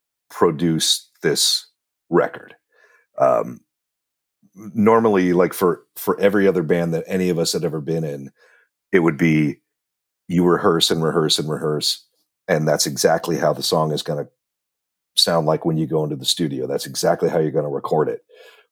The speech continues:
But Brian didn't want us to work that way. Like, he didn't wanna listen to any of the songs beforehand. He didn't wanna listen to any of the, the practice recordings,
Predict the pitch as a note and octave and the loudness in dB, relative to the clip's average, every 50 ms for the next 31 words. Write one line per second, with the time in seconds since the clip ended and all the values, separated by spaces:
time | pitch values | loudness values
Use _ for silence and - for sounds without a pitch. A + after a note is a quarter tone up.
0 | _ _ - D#2 D2 C#2 C2+ - _ _ - - _ _ - F2 F2+ F#2 G2+ G#2+ | _ _ 0 2 2 2 -2 -6 _ _ -20 -20 _ _ 0 2 2 4 4 4
1 | A2 G#2 F#2+ F2 E2+ E2 E2 D#2+ D#2 D#2 D2+ _ _ _ _ _ - F#2 E2 D2 | 4 4 4 4 2 2 0 -2 -4 -6 -8 _ _ _ _ _ -2 -2 0 -2
2 | D#2+ D2+ E2+ E2 E2 D#2+ D#2+ D2+ D2 - - - _ - - - D2 D2 G2 F#2+ | -4 -4 0 0 0 2 0 0 -2 -2 -6 -6 _ -12 -6 -4 0 2 2 2
3 | F2+ - - - - - - - - - - - E2+ D#2+ - A2+ G#2 G2+ A#2 A#2+ | 0 -2 -6 -6 -6 -8 -14 -16 -16 -16 -12 -8 -8 -6 0 0 2 2 2 0
4 | A2+ F2 G2 G2 F#2 F2 E2 E2 E2+ F2+ - - - D#2+ - - - E2+ D#2 D2+ | 0 0 0 0 2 2 2 2 2 0 0 -2 -6 -6 -6 -4 -2 0 0 0
5 | D2 C#2 - _ _ _ _ _ _ _ - F#2 F#2 G2 A2+ G#2+ G#2 F#2 G2 - | -2 -4 -8 _ _ _ _ _ _ _ 0 0 2 4 4 4 4 2 2 -2
6 | - F2+ E2+ E2+ D#2+ D#2+ E2 D#2 - - - D#2+ - - D#2 D2+ D#2 D2 - G2+ | 0 2 2 2 2 0 -2 -6 -6 -6 -6 -6 -6 -2 -2 -2 -2 0 0 0
7 | G2 G2 G#2 G2+ - - G#2 G2+ F#2+ F#2 F2+ F2 E2+ D#2+ E2 E2+ - - D#2+ - | 0 0 -2 -2 0 0 2 2 2 2 2 2 2 2 2 0 0 -2 -4 -2
8 | F2 D#2 D#2 - - F2 E2 F2+ F2 D#2 E2+ - - _ _ _ _ _ - - | -2 -2 -2 -2 -4 -4 -2 0 0 0 -2 -4 -4 _ _ _ _ _ -4 -4
9 | E2+ - - - - F2 F2 - - F#2 - G2 F2 - G2+ G2 G2 G2+ G2+ G2+ | -4 -4 -2 0 0 0 0 0 -2 -4 -4 -4 0 0 2 2 2 2 0 0
10 | G2+ - - | -2 -4 -8